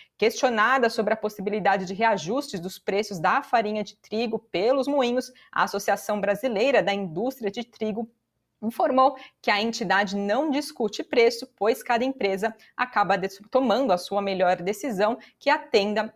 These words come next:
aos seus interesses, então, respectivos de cada companhia. Então, a gente traz aí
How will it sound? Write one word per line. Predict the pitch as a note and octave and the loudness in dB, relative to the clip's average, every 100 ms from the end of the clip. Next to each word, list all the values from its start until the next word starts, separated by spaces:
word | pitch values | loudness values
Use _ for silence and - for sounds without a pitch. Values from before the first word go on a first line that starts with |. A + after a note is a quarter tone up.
| - | 0
aos | E3+ A3 | 0 0
seus | F#3+ G3 | -4 -4
interesses, | G3 E3+ D#3+ F3 - | -6 -4 -4 -6 -8
então, | F3 F3+ | -10 -6
respectivos | F3+ F3 - G3+ G#3+ - E3+ F#3 - | -6 -8 -12 -12 -10 -8 -8 -8 -14
de | - F#3 | -12 -6
cada | - E3+ F3+ | -4 -4 -4
companhia. | - - G3+ G#3+ G#3+ D#3+ D3+ | -6 -4 -4 0 0 0 -4
Então, | D#3 E3+ | -6 -8
a | |
gente | E3+ G3 | -8 -10
traz | - G#3 G#3+ G#3+ | -4 0 2 2
aí | F3+ | 0